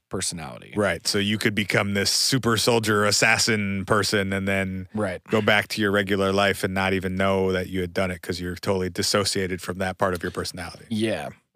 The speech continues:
Speaker 1: And not to get, like, too dark too quick, but, like, they talk about in the Montauk Chronicles documentary a lot, uh, the, the idea that, like, physical and psychological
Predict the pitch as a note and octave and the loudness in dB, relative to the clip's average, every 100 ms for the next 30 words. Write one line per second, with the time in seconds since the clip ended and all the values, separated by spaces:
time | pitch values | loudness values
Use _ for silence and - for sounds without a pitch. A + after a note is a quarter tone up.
0 | _ C#3 E3 E3 D3+ D#3 B2+ G#2 - D3 | _ 0 2 2 2 2 2 0 -2 2
1 | A#2+ G2+ - A#2 - A2+ F#2 G#2 F#2+ G2 | 2 2 0 -2 0 0 0 -4 -6 -8
2 | - C3+ A#2+ D3+ C3+ A2+ G#2+ G2+ G2 F#2+ | -10 -4 -2 2 2 2 2 2 2 2
3 | F#2 G2+ F#2 - F2+ F2+ F#2 F2+ - - | 0 0 -2 -4 -6 -6 -6 -4 -4 -2
4 | G2 F#2+ F#2 F#2 F2+ F#2 F2+ G2 G2 F2+ | -2 -2 -2 -2 -2 -2 -4 -4 0 0
5 | E2+ - _ G2+ G2+ F#2 F2+ F2+ F2+ - | -2 -8 _ -2 0 2 0 -4 -6 -10
6 | _ G#2+ F#2+ G2+ G2 G2+ A2 G2 F#2+ G2 | _ -12 -4 0 0 0 0 0 0 0
7 | F#2 F#2 E2+ - F2 E2+ - _ _ _ | 2 0 -4 -8 -10 -10 -16 _ _ _
8 | _ _ _ _ _ _ _ _ _ C#3 | _ _ _ _ _ _ _ _ _ 0
9 | A2 A2 A#2+ A2 G2+ G2 - G#2+ G2+ G2 | 0 -2 0 0 0 0 0 -2 0 0
10 | F#2 F2+ F#2 G2+ F2+ F2+ F2+ F2 | 0 -2 -4 -2 -2 -2 -4 -6